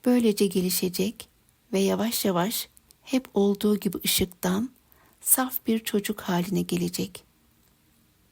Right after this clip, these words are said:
Şimdi yavaş yavaş,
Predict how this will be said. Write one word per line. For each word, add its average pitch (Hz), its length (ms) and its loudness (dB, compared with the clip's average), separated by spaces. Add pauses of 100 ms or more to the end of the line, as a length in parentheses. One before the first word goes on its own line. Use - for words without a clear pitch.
(1500)
Şimdi 269 380 4
yavaş 214 460 2
yavaş, 185 540 -2